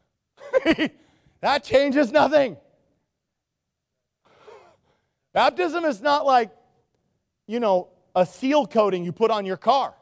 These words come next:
to protect it from rust. "Well, I'm gonna spray that thing down, keep all that sin off of it."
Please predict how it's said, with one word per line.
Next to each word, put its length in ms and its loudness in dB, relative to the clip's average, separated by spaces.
to 100 -8
protect 400 -2
it 80 -12
from 200 -6
rust. 500 0
"Well, 100 -2
I'm 60 -2
gonna 120 -8
spray 360 2
that 240 0
thing 180 -2
down, 340 0
keep 220 -10
all 160 2
that 200 -2
sin 280 -10
off 240 -4
of 120 -12
it." 160 -4